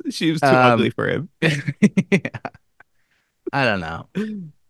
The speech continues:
Speaker 2: No, yeah, I've, I've typed that in a lot for the Interloop giveaway stuff. So, uh, yeah, it's a bad, it's a bad time.
Speaker 1: Um, and my other Taylor Swift thing wa-, was the conspiracy theories that, uh, we kinda got, like, the maga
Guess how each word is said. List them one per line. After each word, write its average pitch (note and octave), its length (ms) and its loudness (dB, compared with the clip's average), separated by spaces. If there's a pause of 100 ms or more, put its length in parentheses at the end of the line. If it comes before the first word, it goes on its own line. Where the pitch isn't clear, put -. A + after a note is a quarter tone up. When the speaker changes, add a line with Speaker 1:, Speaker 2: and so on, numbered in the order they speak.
Speaker 2:
No, B2+ 140 2
yeah, A2 280 6
I've, A2 160 2
I've A#2 180 2
typed A#2 200 0
that G#2+ 80 2
in F#2 80 -2
a F#2+ 60 -4
lot F#2 220 -2
for G2 100 -8
the F#2 80 -2
Interloop F2+ 400 -4
giveaway F2+ 340 -2
stuff. F2 280 -4
So, F2+ 300 -4 (120)
uh, F#2 280 -4
yeah, F2 220 -2
it's - 140 -8
a - 40 -8
bad, E2+ 280 -6 (160)
it's - 140 -8
a - 20 -20
bad - 200 -8
time. B2 200 -10 (960)
Speaker 1:
Um, A#2+ 440 0
and C3 140 -2
my D3 120 2
other A3 180 0
Taylor A2 300 -2
Swift A2 320 -4
thing G#2+ 420 -2
wa-, A2+ 160 -4 (160)
was A2+ 220 -2
the A2+ 180 -2
conspiracy C#3 760 -2
theories G2 760 -2 (760)
that, G#2+ 460 -2
uh, G2+ 320 0
we A2 140 -8 (180)
kinda A#2+ 200 0
got, G#2+ 180 0
like, G#2+ 220 -6
the G#2+ 120 0
maga G#2+ 600 2